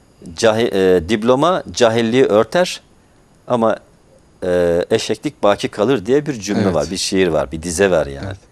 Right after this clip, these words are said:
Speaker 1: Dolayısıyla, e, nezaketin kullanıldığı bir dünya, ha, diploması var, gazeteci olabilir, siyasetçi olabilir, akademisyen olabilir, başka bir şey olabilir. Muhataplarına saygı duymayan bir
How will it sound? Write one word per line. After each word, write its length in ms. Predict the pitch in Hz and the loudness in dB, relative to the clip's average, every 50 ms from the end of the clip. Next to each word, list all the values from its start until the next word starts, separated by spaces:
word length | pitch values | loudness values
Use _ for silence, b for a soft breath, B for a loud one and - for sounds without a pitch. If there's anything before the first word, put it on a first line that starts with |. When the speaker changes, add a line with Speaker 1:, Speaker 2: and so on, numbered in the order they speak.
| b b b b b b b b b _ - | b b b b b b b b b _ -2
Speaker 1:
Dolayısıyla, 680 | 104 110 113 113 107 - - 139 123 107 104 98 92 85 b b b b b b b b b b _ _ - - - | 0 2 4 2 2 2 2 2 2 4 4 4 4 2 b b b b b b b b b b _ _ -20 -18 -10
e, 440 | - 92 90 87 85 82 80 80 78 80 | -6 -4 -2 -2 0 0 -2 -2 -2 -2
nezaketin 560 | 90 101 98 113 107 - - 110 - 147 131 | -4 -4 -2 -2 -4 -2 -4 -6 -4 -6 -8
kullanıldığı 680 | - - 101 98 101 98 98 98 90 104 104 98 90 90 | -6 -4 -4 -2 -2 0 -2 -2 -2 0 -2 -2 -2 -2
bir 240 | 95 87 78 73 - _ _ _ - | -4 -4 -4 -6 -14 _ _ _ -10
dünya, 440 | - 92 90 85 87 90 110 143 170 - B B B B B B B B B - - | -6 -6 -4 -2 0 0 0 0 -2 -8 B B B B B B B B B -10 -4
ha, 320 | - 135 127 110 92 80 78 87 | 0 2 2 2 0 -2 -4 -4
diploması 580 | 113 110 110 120 120 120 113 - - - 117 | -4 -2 0 0 2 2 0 -2 -2 -2 2
var, 160 | 117 117 113 110 - - 92 - | 4 4 2 2 -2 -10 -4 -2
gazeteci 440 | 101 101 - - 107 101 101 110 | 0 0 0 0 -2 0 2 2
olabilir, 640 | 107 104 107 107 101 104 104 101 104 101 98 - - b b b b b b | 2 4 4 2 2 2 0 0 0 0 0 -4 -14 b b b b b b
siyasetçi 580 | - - - 101 98 - - 104 - - 104 | -6 -2 0 0 0 2 0 -2 -2 0 0
olabilir, 640 | 104 101 104 104 98 101 101 101 104 104 98 - - b b b b b b | 2 2 2 2 2 2 0 2 2 0 0 -2 -6 b b b b b b
akademisyen 560 | 101 - - - 107 104 104 98 - - 104 | -10 -10 -4 0 0 0 0 0 -2 -2 0
olabilir, 500 | 101 101 101 98 98 101 101 101 98 - b b b b b _ - | 2 4 4 4 4 4 2 2 2 0 b b b b b _ -8
başka 260 | 92 95 - - 113 | -8 -4 0 0 0
bir 60 | 107 104 | 0 0
şey 320 | - 110 104 101 101 101 | 0 2 2 4 4 4
olabilir. 500 | 101 101 101 95 98 98 101 95 87 - B B B B B B B B B - - | 4 4 4 4 4 2 2 2 0 -4 B B B B B B B B B -10 -6
Muhataplarına 720 | 101 110 120 120 - - 123 120 - 127 131 135 143 143 | -4 -2 -2 0 0 0 -2 0 0 0 0 0 0 -2
saygı 520 | - - - - 127 120 127 139 127 113 123 | -4 0 0 0 2 2 0 -2 -2 0 2
duymayan 460 | 139 156 151 131 120 113 107 101 95 | 2 2 2 2 2 2 0 0 2
bir 200 | 104 101 90 | 0 0 0